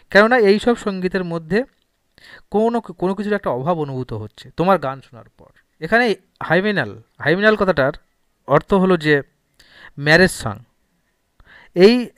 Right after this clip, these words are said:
হাইমেনাল কথাটা এসেছে যে গ্রিকদের যে ম্যারেজের গড আছে হাইমেন, সেই হাইমেনের থেকে এখানে হাইমেনাল কথাটা এসেছে। আর ট্রাম্পেট চ্যান্ট মানে বিজয় সঙ্গীত, songs of victory। Matched means combined with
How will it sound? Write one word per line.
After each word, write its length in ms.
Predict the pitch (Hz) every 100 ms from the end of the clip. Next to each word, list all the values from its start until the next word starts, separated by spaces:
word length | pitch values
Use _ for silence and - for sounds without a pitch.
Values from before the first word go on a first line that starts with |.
| 151
হাইমেনাল 340 | 156 185 226 226
কথাটা 280 | 175 196
এসেছে 440 | 202 180 180 - 147 - _ _ _ _ _ _ _ _ _ _ _ _ _ _ _ _ -
যে 140 | 143
গ্রিকদের 480 | 135 180 220 226 247
যে 180 | 233 247 - _ _ -
ম্যারেজের 520 | 143 160 202 214 220
গড 240 | 151 151 139
আছে 320 | 123 - 208 _ _ _ _ _ _ _ _ _
হাইমেন, 460 | - 139 147 190 262 _ -
সেই 140 | 151
হাইমেনের 400 | 135 135 143 151 -
থেকে 200 | 156 165
এখানে 220 | 185 254
হাইমেনাল 360 | 135 123 120
কথাটা 240 | 113 110 113
এসেছে। 320 | 110 - - _ _ _ -
আর 80 | 143 -
ট্রাম্পেট 600 | 170 196 202 247 247 -
চ্যান্ট 240 | 226 233
মানে 180 | 233 247
বিজয় 320 | 165 147 165
সঙ্গীত, 340 | 165 147 156 -
songs 320 | 156 151 -
of 120 | 226 - _ _ -
victory। 420 | 139 165 - - - _ _ _ _ _ _ 131
Matched 320 | 147 202 -
means 200 | 196 226
combined 720 | - 143 131 143 170 123 104 - _ _ -
with 140 | 135